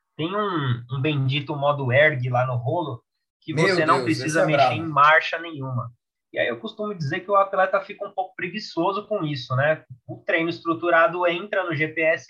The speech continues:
Speaker 1: dele, o rolo reconhece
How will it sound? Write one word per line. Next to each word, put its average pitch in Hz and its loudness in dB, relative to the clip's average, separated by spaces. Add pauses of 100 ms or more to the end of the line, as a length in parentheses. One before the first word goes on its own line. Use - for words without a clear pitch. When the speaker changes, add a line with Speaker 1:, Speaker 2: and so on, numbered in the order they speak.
Speaker 1:
dele, 214 -6 (520)
o 214 -2
rolo 180 4
reconhece 180 2